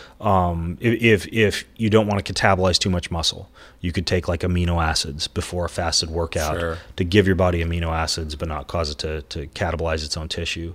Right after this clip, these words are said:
Speaker 1: Another example would be, uh, like, liquid ketones, like ketone esters or ketone salts. They're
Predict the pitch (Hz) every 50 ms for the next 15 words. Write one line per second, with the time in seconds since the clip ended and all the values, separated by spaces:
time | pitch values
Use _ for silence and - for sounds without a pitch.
0 | - - - - - - - - 95 101 95 95 90 80 82 90 85 85 - -
1 | 90 82 82 85 80 78 76 92 87 82 80 80 80 80 82 78 - - 92 85
2 | 80 78 80 82 82 - 95 90 - - 87 82 - - 92 - - 90 87 87
3 | 87 90 - - - - 80 76 - - 92 - - 90 85 82 78 - - 92
4 | 85 85 87 80 82 80 - - 92 - 87 82 80 - - 92 85 85 87 76
5 | - - - 87 85 82 82 76